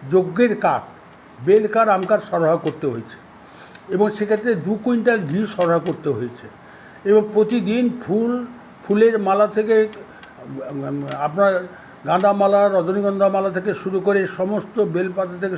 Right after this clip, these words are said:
শুরু করে সমস্ত দিতে হচ্ছে এবং কুচো ফুলও দিতে হচ্ছে।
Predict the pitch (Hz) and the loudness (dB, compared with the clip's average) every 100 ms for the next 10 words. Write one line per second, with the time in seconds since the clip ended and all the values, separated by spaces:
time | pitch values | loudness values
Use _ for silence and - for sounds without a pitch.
0 | - 196 185 202 185 185 175 175 185 170 | -6 -6 -2 -2 -2 -4 -4 -4 -8 -8
1 | 196 185 220 233 - - - - 196 208 | -6 -4 -4 -4 -6 -18 -20 -6 -2 -2
2 | - 247 262 247 - 247 226 170 160 156 | -2 -2 2 2 2 4 4 2 0 -2
3 | 127 - | -2 -6